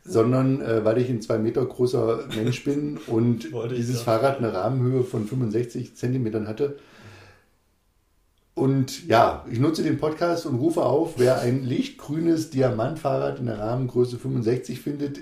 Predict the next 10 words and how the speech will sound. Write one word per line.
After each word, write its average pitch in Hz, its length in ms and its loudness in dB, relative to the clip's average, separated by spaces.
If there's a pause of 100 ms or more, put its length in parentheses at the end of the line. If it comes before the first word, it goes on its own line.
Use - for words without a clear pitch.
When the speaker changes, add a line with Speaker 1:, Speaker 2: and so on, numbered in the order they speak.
(120)
Speaker 1:
der 123 200 -2
möge 131 320 0
demjenigen, 123 600 0
der 123 100 4
darauf 110 340 0
fährt, 110 360 -2 (120)
auf 120 160 -6
die, 123 140 -6 (360)
nein, 98 400 -4
äh, 92 260 -4